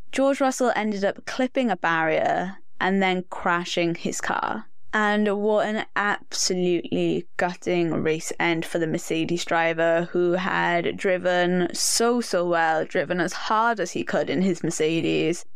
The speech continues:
trying to get a race win, trying to get more than P three, to have his race ended like that and pick up absolutely no points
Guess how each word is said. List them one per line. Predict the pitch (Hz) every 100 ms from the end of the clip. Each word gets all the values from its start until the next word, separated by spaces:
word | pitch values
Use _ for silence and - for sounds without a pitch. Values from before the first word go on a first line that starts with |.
| -
trying | - - 196 202 226 208
to | 185
get | 151 120
a | 151
race | 151 165 -
win, | 175 160 160 160 175 - - -
trying | - 208 185 190
to |
get | 190 170
more | 190 190
than | 180 170
P | 165 - 165
three, | - 170 165 151 151 175 - - -
to | 214 208
have | 233 226
his | 220 196
race | 170 175
ended | 170 175 170
like | 160 160 -
that | 160 143 67
and | 180
pick | 190 180
up | 185 - - -
absolutely | 208 - - - 196 185 202 - 190 190
no | 185 190 196 196
points | 196 - 165 160 - - -